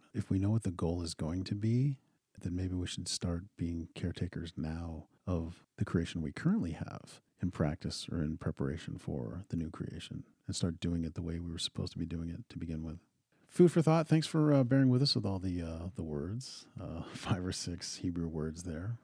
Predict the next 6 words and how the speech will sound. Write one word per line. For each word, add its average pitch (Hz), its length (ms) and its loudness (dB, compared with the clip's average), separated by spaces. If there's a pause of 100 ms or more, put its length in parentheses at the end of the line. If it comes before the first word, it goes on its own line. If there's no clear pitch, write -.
(140)
And, 80 240 -8
uh, 73 240 -10 (1000)
we 92 80 0
will 90 120 0
continue 98 500 2
on 73 460 -2